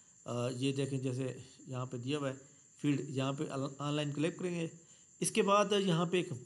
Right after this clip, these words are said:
अकाउंट बनेगा, लॉगिन आईडी बनेगा, उसकी पूरी प्रोफाइल बनेगी, उसके बाद आप अप्लाई कर सकेंगे, ठीक हो गया। Thank you very much जनाब, बहुत शुक्रिया। उम्मीद है आपको काफ़ी सारी बातें समझ आ गई होंगी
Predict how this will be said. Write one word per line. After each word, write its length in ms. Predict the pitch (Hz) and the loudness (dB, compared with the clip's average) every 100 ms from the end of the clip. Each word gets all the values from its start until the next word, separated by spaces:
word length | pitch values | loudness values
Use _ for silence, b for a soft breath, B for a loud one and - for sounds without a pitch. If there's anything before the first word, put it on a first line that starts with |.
| - | -10
अकाउंट 360 | 143 151 143 139 | -8 -2 -2 -2
बनेगा, 300 | 123 117 117 | -4 -4 -2
लॉगिन 360 | 120 127 131 127 | 0 0 0 -2
आईडी 220 | 123 123 | -2 -2
बनेगा, 360 | 120 113 113 113 | -4 -8 -10 -10
उसकी 240 | 123 - | -10 -10
पूरी 180 | 123 123 | -6 -6
प्रोफाइल 460 | 123 113 - 127 120 | -6 -8 -2 -2 -2
बनेगी, 360 | 117 113 107 107 B B B B - - | -6 -10 -12 -14 B B B B -10 -4
उसके 240 | 165 180 | 0 0
बाद 240 | 135 123 123 | 2 4 2
आप 180 | 113 110 | 0 -4
अप्लाई 260 | - 104 | -6 -8
कर 140 | 98 - | -8 -14
सकेंगे, 420 | - 101 95 - | -16 -18 -18 -10
ठीक 160 | - 190 | -4 -4
हो 60 | 190 | -4
गया। 160 | 170 - B B B - | -6 -12 B B B 0
Thank 160 | 180 | 2
you 80 | 208 | 4
very 140 | 202 196 | 4 4
much 100 | 185 | 2
जनाब, 220 | 180 170 | 2 4
बहुत 180 | 175 165 | 2 2
शुक्रिया। 280 | 175 165 165 | 0 0 0
उम्मीद 180 | 160 | 0
है 60 | 160 | 2
आपको 220 | 156 156 | 0 -2
काफ़ी 200 | 156 151 | -4 -4
सारी 120 | 151 | -2
बातें 240 | 143 143 139 | -2 -2 -4
समझ 260 | 147 139 | -6 -4
आ 100 | 139 | -2
गई 140 | 147 147 | -2 -4
होंगी 260 | 151 160 | -4 -6